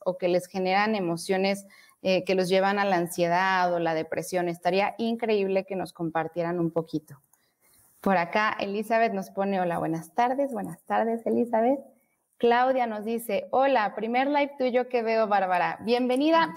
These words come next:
hermosa. Espero que estés en muchos, muchos más".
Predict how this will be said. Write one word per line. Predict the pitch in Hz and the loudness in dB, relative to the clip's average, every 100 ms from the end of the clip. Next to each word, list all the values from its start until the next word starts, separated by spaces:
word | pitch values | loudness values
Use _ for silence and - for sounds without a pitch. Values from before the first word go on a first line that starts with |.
| - - | -10 -6
hermosa. | 208 226 240 277 277 | -4 0 2 4 2
Espero | 220 220 226 233 | 0 -2 -2 0
que | 247 | 0
estés | 240 202 202 | -2 -4 -4
en | 233 226 | -4 0
muchos, | 285 285 277 | 0 2 0
muchos | 240 226 240 220 | 0 -2 -4 -4
más". | 196 151 | -6 -8